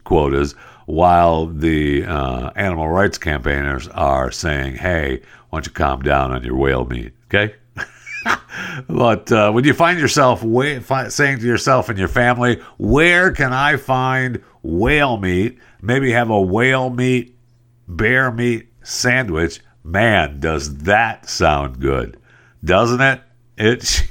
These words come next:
<laughs> sure does. Nothing sounds better to me than a little whale and bear sandwich.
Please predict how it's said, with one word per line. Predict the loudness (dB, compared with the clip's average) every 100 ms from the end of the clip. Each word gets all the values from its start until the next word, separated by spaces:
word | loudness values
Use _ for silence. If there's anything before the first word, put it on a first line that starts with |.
| -4
<laughs> | _ _ -6
sure | -2 0 -2
does. | -2 2 2 2 -2 -6 -20 -20 -20 -16
Nothing | -4 2 2 2 -2 -2
sounds | 0 2 2 -2
better | -2 0 2
to | 0 -2
me | -2 -2 -2 -8 -20 -20 _ -10
than | -2 0 0
a | 0
little | 0 0 0 -2 -2
whale | -2 0 0 0 0 0
and | -2 -4 -4 -6 -6
bear | -2 -2 -2 -2 -4
sandwich. | -4 -2 -2 -2 -4 -4 -8